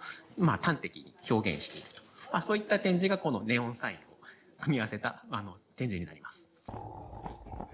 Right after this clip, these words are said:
のコラボレーションの要素っていうのが、まあ、入り口もそうだし、館内各所で展開されていて、ここにあるのは津軽森林鉄道。まあ、この辺林業が盛んだっていう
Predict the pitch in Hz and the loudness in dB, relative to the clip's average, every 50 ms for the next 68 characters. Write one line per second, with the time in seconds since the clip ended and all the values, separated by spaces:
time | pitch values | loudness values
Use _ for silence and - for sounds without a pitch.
0 | - 131 139 131 - - 160 165 170 175 190 190 185 180 170 - - 113 107 104 | -4 -2 -2 -2 0 0 2 2 2 2 0 0 2 0 0 0 0 0 0 0
1 | 101 104 107 107 104 - 80 82 - - - - - - - 85 90 90 87 80 | 0 0 0 0 0 -2 -4 -6 -6 -6 -8 -8 -6 -6 -6 0 2 2 2 2
2 | - - - - 160 139 117 127 135 160 160 170 165 - 175 170 165 160 - 165 | 0 -6 -4 -2 -2 -2 -2 -2 -4 -4 -6 -6 -8 -8 -6 -4 -4 -2 -2 -2
3 | 143 110 - - - - - 104 85 76 - 190 - 196 190 180 143 98 87 - | -2 -2 -4 -8 -12 -10 -8 -6 -6 -6 -4 -2 -2 -2 -2 -2 -4 -6 -4 -6
4 | - 135 - - - 101 85 - 78 76 - - - - - 110 101 101 - 90 | -6 -8 -8 -10 -14 -16 -14 -14 -14 -16 -16 -18 -20 -6 -4 -4 -2 0 0 -2
5 | 87 - 98 80 85 82 - 82 78 - _ - 82 73 - _ - - - - | -2 -2 -6 -8 -8 -10 -12 -14 -16 -12 _ -10 -10 -10 -10 _ -20 -20 -20 -20
6 | - _ - - 233 233 240 240 240 226 208 160 123 98 90 85 85 - - 208 | -20 _ -4 0 2 4 4 6 6 4 4 2 2 0 0 -2 -2 -2 -2 0
7 | 208 175 123 101 - - 131 120 117 117 120 120 117 120 123 - - - - - | 0 0 0 -2 -6 -10 -10 -8 -6 -6 -6 -6 -6 -6 -6 -8 -8 -12 -12 -14
8 | 151 - - _ 175 156 - - 160 165 180 160 190 180 156 160 190 202 185 143 | -14 -14 -8 _ -2 -2 0 -2 -4 -6 -4 -4 -4 -4 -2 -2 -2 -2 -2 -2
9 | 104 87 - 87 - - 92 - 98 101 98 98 95 95 - _ - - - 80 | -2 -2 -4 -6 -6 -8 -6 -6 -6 -6 -6 -6 -6 -6 -8 _ -10 -10 -10 -12